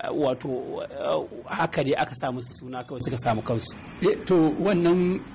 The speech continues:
Speaker 2: fi sabilillahi, a dai halin yanzu bincike na bai kai ga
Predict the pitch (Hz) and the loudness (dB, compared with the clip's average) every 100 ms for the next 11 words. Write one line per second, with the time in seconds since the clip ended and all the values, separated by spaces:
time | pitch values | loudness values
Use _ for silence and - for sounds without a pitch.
0 | - 226 196 190 156 156 156 147 135 135 | -4 -2 2 4 6 6 6 6 4 4
1 | 120 127 165 117 185 175 147 127 135 123 | 0 2 2 2 0 2 2 0 -2 -2
2 | - - 135 151 120 113 123 113 117 104 | -2 -2 0 2 2 0 0 0 0 -2
3 | 101 | -6